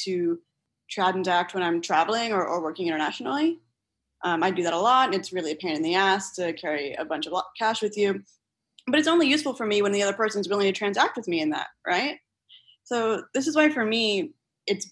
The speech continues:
beneficial if more people think Bitcoin is valuable, because then I can use it as money in more scenarios. But it doesn't mean that I want people to have some kind of, like, Bitcoin cult in the way that I don't want anyone to have, like, a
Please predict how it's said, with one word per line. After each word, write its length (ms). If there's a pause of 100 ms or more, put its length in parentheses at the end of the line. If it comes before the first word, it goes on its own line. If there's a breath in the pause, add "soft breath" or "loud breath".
beneficial 600
if 180
more 180
people 480 (240)
think 300
Bitcoin 320
is 80
valuable, 480
because 220
then 100
I 80
can 160
use 160
it 220
as 100
money 460
in 100
more 180
scenarios. 800 (460 soft breath)
But 100
it 60
doesn't 260
mean 340
that 140
I 120
want 320
people 560
to 360 (360 soft breath)
have 180
some 160
kind 180
of, 80
like, 200 (520)
Bitcoin 540
cult 260
in 60
the 80
way 140
that 80
I 80
don't 180
want 140
anyone 260
to 60
have, 140
like, 140
a 120